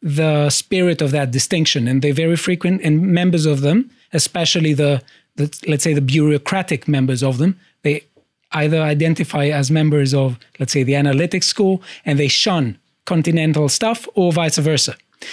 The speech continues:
So, i-, uh, in the department I was, it was very analytic philosophy. And, uh, I remember where, for instance, I was saying that, well, you, the way that academia is structured, you cannot get an, a, an Aristotle.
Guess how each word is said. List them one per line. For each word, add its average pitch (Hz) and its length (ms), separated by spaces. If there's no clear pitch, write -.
So, - 320
i-, 269 160
uh, 202 260
in 208 200
the 202 120
department 196 640
I 202 200
was, 208 300
it 190 160
was 170 180
very 180 340
analytic 156 500
philosophy. 143 600
And, 175 380
uh, 175 60
I 180 180
remember 185 800
where, 175 520
for 175 200
instance, 165 640
I 165 140
was 165 180
saying 175 360
that, 160 340
well, 175 320
you, 180 300
the 175 240
way 185 300
that 185 280
academia 180 560
is 156 100
structured, 180 640
you 185 220
cannot 196 380
get 175 220
an, 185 120
a, 185 440
an 180 140
Aristotle. 151 580